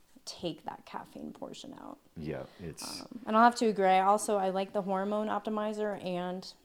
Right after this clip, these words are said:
Speaker 1: the, um, multi-, the women's multivitamin. Absolutely.
Speaker 2: Yeah.
Speaker 1: So I always recommend also,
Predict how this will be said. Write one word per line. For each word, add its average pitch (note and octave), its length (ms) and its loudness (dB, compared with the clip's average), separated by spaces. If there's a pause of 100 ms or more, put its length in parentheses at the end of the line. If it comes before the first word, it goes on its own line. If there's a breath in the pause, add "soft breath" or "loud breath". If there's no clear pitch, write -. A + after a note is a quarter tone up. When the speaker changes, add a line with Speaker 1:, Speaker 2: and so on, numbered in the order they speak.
Speaker 1:
the, F3 240 -4
um, E3+ 320 -4
multi-, F3+ 360 -4
the F#3 120 -4
women's F3 340 -4
multivitamin. - 960 -10 (320)
Absolutely. - 800 -12
Speaker 2:
Yeah. D#2 360 -4 (720 soft breath)
Speaker 1:
So A#3 200 4
I C4+ 280 12
always C#4 240 10
recommend A#3 340 10
also, G#3+ 640 10